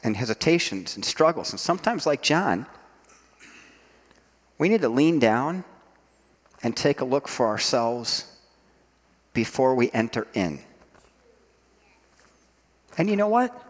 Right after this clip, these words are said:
That is perfectly all right.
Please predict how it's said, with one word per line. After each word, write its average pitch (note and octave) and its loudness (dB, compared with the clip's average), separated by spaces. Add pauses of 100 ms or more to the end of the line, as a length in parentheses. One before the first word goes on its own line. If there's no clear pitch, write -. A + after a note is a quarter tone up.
(840)
That A3 4
is E3+ -2 (120)
perfectly G3+ -2 (420)
all C#3+ 2
right. E2+ -4